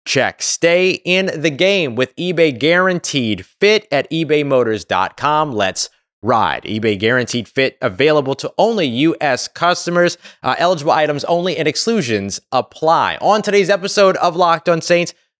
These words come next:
Jon Gruden making a return to New Orleans Saints practice today. What does it mean, and where could the potential offensive impact come in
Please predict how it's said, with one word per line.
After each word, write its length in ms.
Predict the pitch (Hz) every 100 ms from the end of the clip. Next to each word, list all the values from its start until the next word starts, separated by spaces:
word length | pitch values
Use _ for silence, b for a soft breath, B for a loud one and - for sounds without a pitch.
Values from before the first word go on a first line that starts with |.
| -
Jon 320 | 175 196 202
Gruden 420 | 165 220 202 139
making 340 | 131 165 202
a 100 | 180
return 520 | 170 170 - 185 208 208
to 120 | 170
New 140 | 170
Orleans 400 | 156 165 170 165
Saints 260 | - 147 131
practice 600 | - 156 165 - 165 -
today. 500 | - 139 104 160 175
What 260 | 151 165 -
does 160 | 151
it 140 | 131 139
mean, 320 | 143 160 160
and 160 | 135
where 300 | 131 147 156
could 360 | 143 - 180 175
the 80 | 147
potential 460 | 127 - 131 - -
offensive 500 | 127 131 127 113 -
impact 540 | 143 147 131 120 120 - _ _ _
come 240 | - 131 120
in 360 | 127 117 117